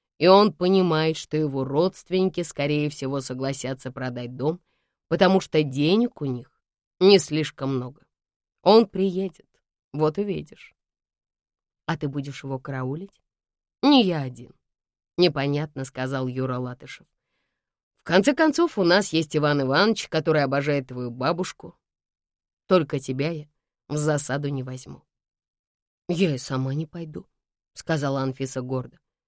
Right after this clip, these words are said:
Я ищейка, а не бультерьер. Я Майкрофт Холмс,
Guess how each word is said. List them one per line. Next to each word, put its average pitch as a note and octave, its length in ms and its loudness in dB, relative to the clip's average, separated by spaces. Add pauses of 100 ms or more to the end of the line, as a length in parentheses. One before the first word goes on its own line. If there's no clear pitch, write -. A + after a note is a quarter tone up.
(300)
Я A3+ 240 6
ищейка, D4+ 520 2
а D3 60 0
не D#3 120 0
бультерьер. D3 680 -6 (640)
Я A#3 280 4 (160)
Майкрофт A3 640 4
Холмс, C4 580 0